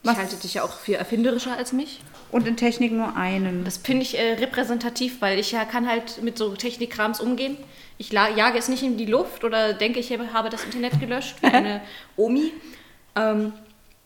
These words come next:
Speaker 1: aber was so diesen ganzen Programmierkram angeht, das finde ich, das gehört halt ziemlich krass zur Technik und das, äh, kannst du halt eindeutig.
Speaker 2: Ja.
Speaker 1: Das, äh, wenn du da mehr Punkt-, wenn ich da mehr Punkte hätte als du, dann fühlt sich das falsch an.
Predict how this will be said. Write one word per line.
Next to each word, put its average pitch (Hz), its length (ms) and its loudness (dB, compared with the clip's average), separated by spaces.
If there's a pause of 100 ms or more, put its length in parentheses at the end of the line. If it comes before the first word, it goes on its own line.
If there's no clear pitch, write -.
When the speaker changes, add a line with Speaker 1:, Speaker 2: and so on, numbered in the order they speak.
(460)
Speaker 1:
aber 208 540 2 (240)
was 226 160 0
so 220 80 -2
diesen 202 200 -2
ganzen 214 240 0
Programmierkram 214 680 -2
angeht, 196 360 -4
das - 120 -12
finde 220 180 -2
ich, 226 80 -12
das 226 140 -10
gehört 214 240 -4
halt 196 100 -6
ziemlich 220 260 -4
krass 214 200 -8
zur 196 120 -8
Technik 214 460 -8
und 196 140 -8
das, - 180 -8
äh, 185 340 -2
kannst 220 260 -6
du 208 100 -6
halt 202 160 -4
eindeutig. 160 500 -6 (1600)
Speaker 2:
Ja. - 80 -2 (380)
Speaker 1:
Das, - 440 -6
äh, 214 220 0
wenn 214 200 4
du 208 80 -4
da 208 280 4
mehr 214 220 2
Punkt-, 226 480 -8
wenn 214 160 0
ich 214 100 -6
da 220 100 -2
mehr 214 140 2
Punkte 214 240 -4
hätte 214 140 -4
als 202 160 -4
du, 208 100 -4
dann 196 140 -6
fühlt 196 220 -2
sich - 120 -10
das 185 140 -8
falsch 147 480 -8
an. 151 100 -12